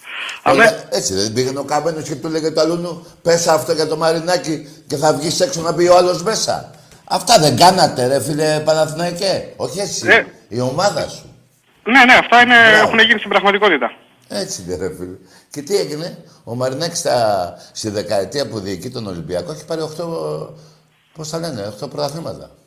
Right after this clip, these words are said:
Speaker 1: Ε, να σου πω, ας πούμε, και το δέκα που το πήραμε,
Speaker 2: Ναι. Α, ναι.
Speaker 1: έχω την εντύπωση ότι ήταν και μούφα.
Speaker 2: Ε, βέβαια, ήταν, ε, εκατό εκατομμύρια, το είπε και ο πατέρας, δηλαδή. Εκατό εκατομμύρια στοίχησε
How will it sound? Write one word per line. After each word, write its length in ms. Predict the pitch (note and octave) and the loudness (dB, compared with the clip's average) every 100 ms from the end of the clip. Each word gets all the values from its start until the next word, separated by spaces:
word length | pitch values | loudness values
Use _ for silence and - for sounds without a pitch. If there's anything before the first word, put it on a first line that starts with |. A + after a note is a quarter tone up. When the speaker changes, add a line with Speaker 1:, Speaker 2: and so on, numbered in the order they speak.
| _ _ _ _ _ _ _ _ _ _ _ - - - - | _ _ _ _ _ _ _ _ _ _ _ -20 -20 -20 -20
Speaker 1:
Ε, 140 | - C#3 | -14 -2
να 140 | D3 | -2
σου 120 | C3+ | -2
πω, 100 | B2+ | 0
ας 100 | D3+ | 0
πούμε, 140 | D#3+ F3 | 2 0
και 100 | D#3 | 0
το 120 | C#3+ | 2
δέκα 240 | D#3 F3 | 4 4
που 80 | D3 | 2
το 120 | C3+ | 0
πήραμε, 540 | B2+ C3+ C3+ C#3+ E3+ - - _ - D#2 | 2 4 4 4 0 -2 -16 _ -20 -14
Speaker 2:
Ναι. 320 | F#2+ A2+ D3+ - _ _ _ - | -10 -10 -12 -20 _ _ _ -6
Α, 120 | F3 | -4
ναι. 220 | F3 C3+ | -2 0
Speaker 1:
έχω 180 | F#3+ G#3 | 2 2
την 160 | G3 G3 | 4 4
εντύπωση 360 | G3+ G3 F#3+ | 2 0 0
ότι 100 | G3+ | -2
ήταν 180 | F#3 G#3 G3+ | 0 2 2
και 300 | G3 G3 G3 | 4 4 6
μούφα. 420 | G3 A3 - - - | 4 0 2 0 0
Speaker 2:
Ε, 80 | C#3+ | -6
βέβαια, 400 | G#3 E3 A#2 B2+ | -6 0 0 0
ήταν, 220 | C3 E3+ | -2 -2
ε, 540 | D#3+ D3+ C#3+ C3 B2+ B2 - | -2 -2 0 0 0 -4 -8
εκατό 500 | F#2+ A2 - A#2 C#3+ | -4 -4 -4 -6 -4
εκατομμύρια, 800 | E3 D3+ C#3 A#2+ B2+ D#3 F#3 F#3 | -4 -4 -4 -2 -2 -2 -2 -2
το 100 | E3+ | -4
είπε 140 | E3+ | -6
και 80 | - | -6
ο 60 | C#3+ | -2
πατέρας, 480 | D#3 F#3 E3 G2 | 0 0 0 -2
δηλαδή. 260 | F2 G2 G2 | 0 -2 -2
Εκατό 260 | C3+ D3 E3+ | -4 -4 -4
εκατομμύρια 540 | E3 D3+ E3 F#3+ D3+ | -4 -4 -2 -2 -2
στοίχησε 500 | - A2 G#2 A2 F#2 | -2 -8 -8 -8 -10